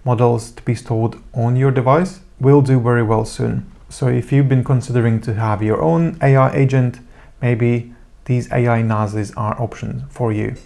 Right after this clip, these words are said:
Also, with Netflix subscription price going up, you may want to create your own Netflix alternative, which is Plex or maybe Jellyfin. You can achieve that with Raspberry Pi five.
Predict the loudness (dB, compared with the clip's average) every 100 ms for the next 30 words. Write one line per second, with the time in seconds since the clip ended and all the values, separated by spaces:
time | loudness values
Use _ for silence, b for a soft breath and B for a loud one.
0 | -10 0 2 4 2 4 2 2 0 0
1 | -2 -8 -4 -2 -2 -2 0 2 2 2
2 | 2 4 2 0 B B B B 0 4
3 | 4 4 2 0 -2 -6 -2 -2 0 0
4 | 2 4 4 0 -2 -4 -2 0 2 2
5 | 2 0 -2 -8 -8 -8 -6 2 2 2
6 | -8 -18 -12 -6 -4 -4 -4 0 2 2
7 | 2 2 2 -4 -8 -2 2 2 0 0
8 | 2 4 2 2 -2 -2 0 0 -2 -4
9 | -6 -6 -4 -2 -2 -2 2 2 0